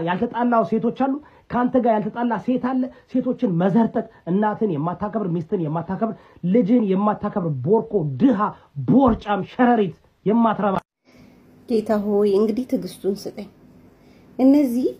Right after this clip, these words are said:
Speaker 2: በፎቶ ያስቀመጥኳቸው ልጆች በጣም ሴትን እያዋረዱ እያንቋሸሹ፣ እነሱ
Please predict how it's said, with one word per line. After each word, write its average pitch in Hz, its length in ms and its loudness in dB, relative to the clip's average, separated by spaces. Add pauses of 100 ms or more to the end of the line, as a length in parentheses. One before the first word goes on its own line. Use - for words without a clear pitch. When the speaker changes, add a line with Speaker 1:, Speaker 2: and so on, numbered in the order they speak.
(220)
Speaker 2:
በፎቶ 233 340 -6
ያስቀመጥኳቸው 208 800 -4
ልጆች 226 340 -4 (100)
በጣም 539 540 -2
ሴትን 294 380 -2 (680)
እያዋረዱ 202 720 0
እያንቋሸሹ፣ 202 680 -2 (1200)
እነሱ 262 260 4